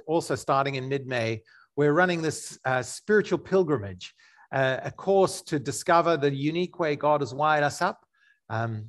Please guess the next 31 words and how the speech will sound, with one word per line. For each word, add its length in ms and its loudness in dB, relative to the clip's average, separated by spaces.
I'll 120 -8
tell 200 -2
you 100 0
now, 220 4
there 200 4
are, 220 2
there 140 2
are 60 2
nine 560 4
spiritual 680 2
styles, 800 0
nine 260 -2
different 320 -2
ways, 600 0
God, 280 4
at 120 -4
least, 320 4
that 120 -6
God 220 2
has 120 -2
wired 320 0
us 160 -4
up 180 -2
to 60 -8
connect 380 -6
with 120 -10
him. 240 -10
And 100 2
our 100 4
spiritual 540 2
growth 600 2